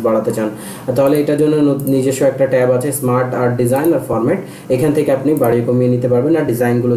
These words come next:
চেঞ্জ করে নিতে পারবেন নিজের ইচ্ছে মতো, ঠিক আছে? যেভাবে ইচ্ছা সেভাবে ম্যানিপুলেট করতে পারবেন। এইটার ভিডিও সাজেশন আমি আপনাদেরকে এখানে দিয়ে দিব, আপনারা এখান থেকে দেখে নিতে পারবেন। স্মার্ট আর্টের সম্পূর্ণ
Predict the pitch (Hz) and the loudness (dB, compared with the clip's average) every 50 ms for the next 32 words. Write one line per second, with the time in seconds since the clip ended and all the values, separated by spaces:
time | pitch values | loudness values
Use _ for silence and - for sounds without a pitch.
0 | 117 123 117 110 - 120 113 113 113 117 110 110 107 120 143 151 135 123 117 117 | 0 -2 -4 -2 0 0 0 0 0 -2 -2 -2 -2 0 0 0 0 0 0 0
1 | 120 110 110 - 104 101 98 90 98 98 113 110 117 117 - - 165 165 - - | -2 -2 -4 -4 -6 -4 -4 -4 -6 -4 -4 -2 -2 -2 -2 -2 -4 -6 -8 -12
2 | - - - 123 139 143 147 156 151 147 151 156 151 156 147 151 156 151 143 131 | -16 -10 -2 0 2 2 2 2 0 0 0 0 0 2 2 2 2 2 2 2
3 | 135 135 127 147 143 143 139 143 139 - 139 135 135 135 135 147 165 165 170 - | 0 0 0 0 0 0 0 -2 -2 -2 0 2 2 2 2 2 0 -2 -2 -6
4 | - - - - 147 156 - 185 180 180 170 160 156 143 151 156 156 143 135 135 | -12 -18 -6 -2 0 2 4 4 4 4 2 0 0 0 0 0 0 0 0 0
5 | 135 156 143 139 135 131 131 127 123 127 127 120 123 117 120 123 120 127 120 117 | 0 0 0 0 0 0 0 -2 0 -2 -2 -2 -2 -2 -2 -2 -2 0 0 0
6 | 113 113 113 113 120 127 139 107 123 120 113 113 110 117 110 101 110 107 117 117 | 0 0 -2 -2 -2 -2 -2 -2 -2 -2 -2 -2 -2 -4 -4 -4 -2 -2 -2 -2
7 | 107 - 123 117 113 117 120 117 110 107 110 131 143 127 120 - 117 113 107 101 | -2 -2 -2 -2 0 0 -2 0 0 0 0 0 0 -2 -2 -2 -2 -2 -2 0
8 | 107 107 101 - 139 160 170 - - - - - - 143 139 135 147 143 147 | 0 -2 0 0 0 -2 -2 -4 -10 -14 -14 -8 -4 -2 -2 0 2 2 2